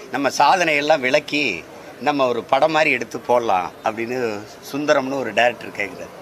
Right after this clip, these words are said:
"அஹ், என்ன சாதனை?" "அஹ், பள்ளிக்கூடம் கட்டியிருக்கோம்." "ஆ, சரி." "ரோடு போட்டிருக்கோம்." "ஆ, போட்டிருக்கோம்." "ஆ, டேம் எல்லாம் கட்டியிருக்கோம்." "கட்டியிருக்கோம்."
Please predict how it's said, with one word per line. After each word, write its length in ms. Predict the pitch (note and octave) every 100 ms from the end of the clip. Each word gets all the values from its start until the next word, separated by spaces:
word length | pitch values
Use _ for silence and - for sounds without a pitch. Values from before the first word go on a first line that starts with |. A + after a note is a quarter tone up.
| - - - - - - -
"அஹ், 200 | D3 D#3
என்ன 260 | D3+ G3 G#3
சாதனை?" 460 | D#3 D#3 C#3+ C#3+ - - - - - - - - - - -
"அஹ், 80 | -
பள்ளிக்கூடம் 380 | - F#3+ E3+ D3
கட்டியிருக்கோம்." 400 | A#2 G#2+ G#2 G2+
"ஆ, 160 | C#3+
சரி." 500 | C3+ C3 B2+ B2 A#2 - -
"ரோடு 380 | C3 C3+ F3+ D3+
போட்டிருக்கோம்." 240 | B2 A2+
"ஆ, 100 | C3+
போட்டிருக்கோம்." 640 | B2+ C3 A2+ A#2 A2+ A#2 -
"ஆ, 120 | C#3+
டேம் 340 | B2 D3 D#3+
எல்லாம் 200 | C#3+ C3
கட்டியிருக்கோம்." 340 | B2 G#2+ G#2+ A2+
"கட்டியிருக்கோம்." 480 | B2+ A2 G#2+ G2+